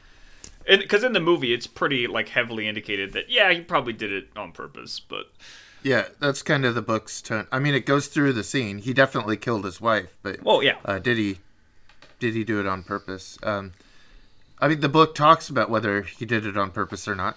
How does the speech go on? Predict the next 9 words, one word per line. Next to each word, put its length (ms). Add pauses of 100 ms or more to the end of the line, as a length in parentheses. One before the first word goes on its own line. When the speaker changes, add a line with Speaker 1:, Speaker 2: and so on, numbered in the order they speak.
(120)
Speaker 2:
Uh, 140 (540)
it, 260
it 100
definitely 760 (160)
seems 520 (240)
to 100
think 260
so. 320 (200)
Uh, 240